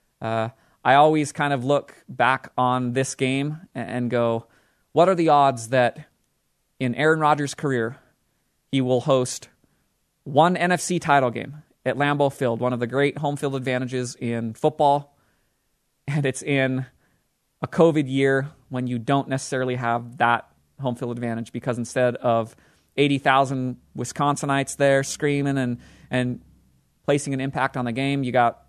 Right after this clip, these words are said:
eight thousand people in the crowd because covid restrictions are there. Just what are the odds of that? There's so much stuff that goes into this. But despite it, you know, Rodgers wins his third M V P last year.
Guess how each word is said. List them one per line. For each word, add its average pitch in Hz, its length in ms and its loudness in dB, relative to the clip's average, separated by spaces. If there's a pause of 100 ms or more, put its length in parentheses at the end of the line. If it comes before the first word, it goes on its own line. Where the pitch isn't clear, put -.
eight 135 160 0
thousand 127 240 2
people 123 220 -6
in 120 40 -4
the 117 60 -4
crowd 113 300 -4
because 113 480 -8
covid 117 240 -4
restrictions 117 460 -8
are 117 80 -6
there. 107 180 -4
Just - 220 -8
what 151 140 6
are 156 60 4
the 143 120 2
odds 127 180 2
of 107 60 -8
that? 110 120 -4
There's 113 140 -10
so 160 260 4
much 147 240 -2
stuff - 240 0
that 120 80 -12
goes 120 200 -2
into 113 160 -10
this. - 240 -16 (420)
But 185 240 4
despite 180 360 4
it, 202 100 0 (540)
you 139 100 -4
know, 151 220 0
Rodgers 131 360 4
wins 143 240 -2
his 151 140 -4
third 156 220 2
M 160 100 4
V 151 120 0
P 131 220 -2 (100)
last 143 280 2
year. 123 180 -4